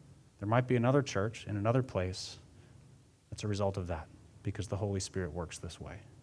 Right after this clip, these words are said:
So the result of their prayer was boldness, leading to this kind of movement of the Spirit. The second result was unity. So we saw that they prayed in unity with one voice and one heart.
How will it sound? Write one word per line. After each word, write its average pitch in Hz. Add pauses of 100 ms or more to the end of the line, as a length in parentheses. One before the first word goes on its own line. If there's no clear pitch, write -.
(1000)
So -
the 101
result 127
of 104
their 98
prayer 107
was 98
boldness, 104
leading 98
to 101
this 123
kind 104
of 98
movement 92
of 85
the 87
Spirit. 90 (1040)
The -
second 143
result 101 (160)
was 107
unity. 98 (1160)
So -
we 110
saw 165
that 143
they 117
prayed 151
in 113
unity 101
with 95
one 107
voice 101
and 101
one 95
heart. 92